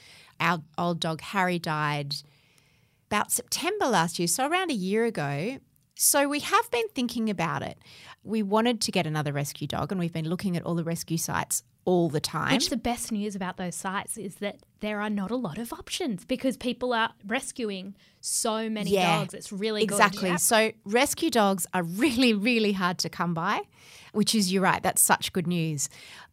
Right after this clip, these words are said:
Speaker 1: But also the rescue dog that we've got is quite challenging.
Speaker 2: <laughs>
Speaker 1: She's a unique individual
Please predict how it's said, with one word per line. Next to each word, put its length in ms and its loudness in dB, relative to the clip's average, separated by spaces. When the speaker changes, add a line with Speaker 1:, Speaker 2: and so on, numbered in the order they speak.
Speaker 1:
But 160 6
also 320 2
the 160 -2
rescue 380 -2
dog 180 2
that 100 -4
we've 240 -2
got 320 0
is 400 0
quite 300 0
challenging. 580 2
Speaker 2:
<laughs> 100 -14
Speaker 1:
She's 280 2
a 40 2
unique 460 0
individual 720 -2